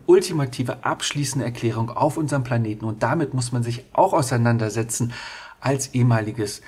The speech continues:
Mitglied so einer Organisation, eines Kultes, dass es keine ultimative Erklärung bisher gibt, warum wir auf diesem Planeten sind, was der Sinn des Lebens ist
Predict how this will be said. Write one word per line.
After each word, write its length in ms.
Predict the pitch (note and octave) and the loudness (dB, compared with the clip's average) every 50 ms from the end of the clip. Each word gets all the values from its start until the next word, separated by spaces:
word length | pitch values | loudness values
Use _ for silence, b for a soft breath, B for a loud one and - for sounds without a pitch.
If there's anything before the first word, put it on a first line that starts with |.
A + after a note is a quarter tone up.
| B B B B | B B B B
Mitglied 460 | - A2+ B2+ B2+ - - B2 A#2 A#2 | 0 0 0 0 0 -2 -2 0 0
so 100 | - C3 | 0 -2
einer 300 | - A2+ A2 G#2+ G2+ - | 0 -2 -2 -4 -4 -6
Organisation, 720 | G#2+ G#2 G#2+ G#2 G#2 G2+ - G#2 G#2 - - - A#2+ A#2 A#2 | -6 -6 -6 -6 -6 -6 -6 -6 -6 -4 0 2 2 2 2
eines 300 | - A2 A2 G#2+ - - | 2 0 -4 -4 -4 -2
Kultes, 360 | - A#2 A2+ - A#2+ A#2 A#2+ B B B B B B | -2 -2 0 0 0 -2 -2 B B B B B B
dass 160 | B A2+ A#2 | B -6 -4
es 160 | - - - - | -4 -6 -8 -6
keine 400 | - - - B2 D3 F3 F3 - | -4 0 2 2 2 2 2 2
ultimative 680 | - C3+ B2+ - C3 A#2+ A#2 A#2 - - A2+ A2+ G#2+ | 0 0 0 0 0 0 0 0 0 -2 -2 -2 -2
Erklärung 460 | - A#2 - - A#2 A2+ G#2+ G#2+ G#2 | -4 -6 -4 -2 0 0 0 -2 -4
bisher 280 | G#2 A2+ G2+ - A#2 G#2+ | -6 -8 -8 -8 -6 -6
gibt, 260 | A#2 - - - - - | -6 -6 -6 -8 -12 -12
warum 400 | G2 G2 G#2 G2+ G2 A#2+ D#3 F3 | -6 -2 0 0 2 2 2 2
wir 120 | F3 D3+ | 2 0
auf 120 | B2 A#2 - | 0 -2 -4
diesem 240 | B2+ A#2 A2+ A#2 A#2 | -4 -4 -2 -2 -4
Planeten 540 | - A2+ G#2 G2+ G2+ G#2 G2+ - - G#2+ | -4 -4 -6 -6 -6 -8 -8 -8 -10 -10
sind, 240 | G2 G#2+ G#2+ G#2+ G#2+ B B B B B B B - | -6 -6 -6 -6 -8 B B B B B B B -10
was 180 | - G#2 - | -8 -8 -6
der 180 | - - G2+ F#2 | -6 -8 -10 -8
Sinn 280 | F#2 - B2 D3 E3+ E3+ | -4 0 0 0 2 2
des 220 | D#3 C3 - - | 0 -2 -2 -4
Lebens 480 | G2 G#2 G#2 A2+ A#2 G2 - - - - | -4 -4 -4 -4 -4 -4 -6 -8 -8 -2
ist 360 | - D#4+ G4 - - - - | 2 2 4 4 2 -2 -4